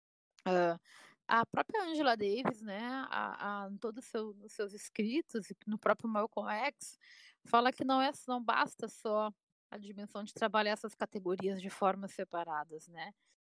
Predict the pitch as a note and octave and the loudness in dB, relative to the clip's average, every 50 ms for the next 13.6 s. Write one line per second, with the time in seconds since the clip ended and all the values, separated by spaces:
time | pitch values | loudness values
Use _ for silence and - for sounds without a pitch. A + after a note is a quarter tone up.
0 | _ _ _ _ - G3 F#3+ F#3+ F#3+ F#3+ G3+ G#3+ G#3+ - A3 G3+ G#3 - - A3+ | _ _ _ _ -6 -6 -4 -2 -2 -2 -2 -4 -2 0 0 0 0 0 2 4
1 | G#3 G3 F#3+ G3+ A#3+ B3 A#3+ B3 A#3 A3+ G#3+ F#3+ G3 G3 G3 F#3+ G#3 G#3 G3 G3 | 6 8 8 6 6 4 2 -4 -4 -6 -6 -8 -10 -12 -12 -10 -10 -8 -4 -4
2 | G3 F#3+ F#3+ F3+ F#3+ - - G#3+ F#3 G3+ G#3 G3+ - - - - G3+ F3+ F#3 G3+ | -4 -2 -2 -2 -2 -4 -8 -8 -6 -6 -6 -6 -10 -12 -6 -4 -2 0 2 0
3 | A3 G#3 A3 G#3 G3 G#3+ _ - G#3 G#3 G#3+ - B3+ - _ - - A3 A#3+ - | 0 0 -4 -8 -8 -12 _ -14 -14 -14 -14 -14 -14 -6 _ 0 0 0 0 -2
4 | - - A#3 A3 - - G#3 F#3+ F#3+ F#3 G3 G3+ F#3+ F#3 F3+ E3+ _ _ _ _ | -4 -10 -10 -10 -8 -2 0 2 4 4 4 2 0 -6 -16 -18 _ _ _ _
5 | _ _ _ _ - D#3+ E3 F3 G3 G#3 G#3 G3 F3+ E3 F3 F3+ F#3 F#3 F3+ E3+ | _ _ _ _ -12 -10 -8 -8 -6 -4 -2 0 0 0 0 0 -2 -6 -10 -14
6 | F3+ - F#3+ F#3 F#3+ G3 F#3+ - - - F#3+ F3 F#3+ G#3 A3 G#3+ F#3+ - E3 E3+ | -16 -16 -14 -12 -12 -12 -12 -14 -10 -8 -6 -6 -6 -6 -6 -8 -4 -2 -2 0
7 | - G#3+ B3+ - C4 B3+ G#3 A3+ A3 - - A3+ - - A#3 A#3 B3+ A3 A3 - | 0 -2 -2 0 0 -2 -2 -2 -8 -6 -8 -6 -2 0 2 2 2 2 0 -2
8 | - - A3 G3+ G3+ G#3 G3+ F#3+ - G#3 G3 F#3+ F#3+ - - F#3+ - - G3 F3+ | 0 2 2 2 2 0 -2 -2 -2 -2 -2 -2 -4 -6 -6 -14 -6 -4 -4 -2
9 | F3+ F3+ F3 D#3+ D#3+ E3+ - - _ _ - - _ _ _ _ - G#3+ F#3+ G3 | 0 0 0 0 0 -4 -10 -18 _ _ -20 -20 _ _ _ _ -2 0 2 2
10 | G#3+ - A#3+ B3 - - - A#3 G#3 A3 G#3+ B3 A3 G#3 A3+ A3 A3+ B3 B3+ - | 2 0 0 -2 -4 -2 2 2 2 4 2 -2 0 4 4 6 6 4 2 2
11 | - A#3+ B3 A3+ - - F#3 A3+ A3+ - - - - - G3 F#3+ F#3+ F#3+ F#3 - | -2 -2 -2 -2 -2 0 0 0 0 -4 -8 -8 -2 0 2 4 4 2 2 2
12 | - G3 F3 G3 G3+ G3+ A3 G#3+ G3 G3 - - - G#3+ A#3 A#3+ - - - G#3 | 4 4 4 4 4 0 -4 -4 -4 -8 -6 -4 -4 -2 -2 -4 -6 -6 -6 -4
13 | F3+ F#3 - - F#3 F3 F3+ G3 A3 - - - | -6 -4 -4 -2 2 4 4 4 2 0 -6 -16